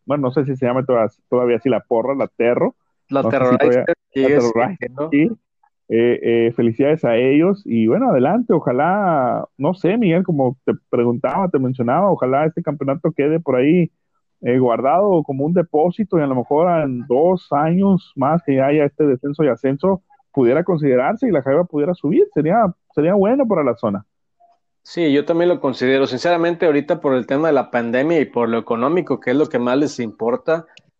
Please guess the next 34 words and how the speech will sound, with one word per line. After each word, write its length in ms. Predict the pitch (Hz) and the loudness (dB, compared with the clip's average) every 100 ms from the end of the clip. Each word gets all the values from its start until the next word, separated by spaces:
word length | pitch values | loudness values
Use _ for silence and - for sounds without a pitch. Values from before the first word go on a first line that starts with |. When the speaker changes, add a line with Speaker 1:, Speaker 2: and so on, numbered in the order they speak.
| _ | _
Speaker 2:
a 160 | 117 117 | -2 0
las 260 | 113 117 | 0 0
directivas, 580 | 120 120 113 131 147 190 | 0 -2 -2 0 0 0
pues 180 | 135 131 | -4 -2
a 40 | |
lo 80 | 123 | 0
mejor, 500 | 120 117 151 175 202 143 | 0 -2 -2 0 -2 -2
eh, 300 | 131 120 120 | 0 2 0
se 140 | 127 | 0
van 160 | 123 156 | -2 -2
a 20 | |
esperar, 420 | 156 127 131 131 | -4 -2 0 0
¿no? 280 | 131 214 294 - | -2 -4 -6 -6
Pero 180 | 127 123 | -4 0
se 140 | 131 | 0
vale 180 | 147 220 | 0 0
soñar 500 | 165 156 185 311 320 - _ _ _ _ _ _ | -2 -2 -2 -4 -6 -16 _ _ _ _ _ _
que 120 | 147 | -2
en 80 | 139 | 0
unos 300 | 156 208 - | 0 -2 -2
años, 580 | 156 190 277 339 - _ _ | -4 -4 -6 -10 -12 _ _
antes 400 | - 131 180 247 | -6 -2 -2 0
de 120 | 214 143 | 0 0
que 100 | 151 | -2
termine 420 | 127 127 151 196 | -2 0 0 2
lo 160 | 165 | 4
del, 480 | 127 120 117 113 107 - _ _ _ | 4 2 0 -2 -6 -12 _ _ _
lo 160 | 123 | -2
de 80 | 127 | 0
la, 280 | 123 120 120 139 | 2 0 -2 -4
lo 200 | 127 117 | -4 0
del 540 | 117 117 117 113 113 | 2 4 2 0 -2
no 140 | 127 | 0
descenso, 720 | 160 - 147 151 156 226 381 | 0 0 0 0 0 0 -2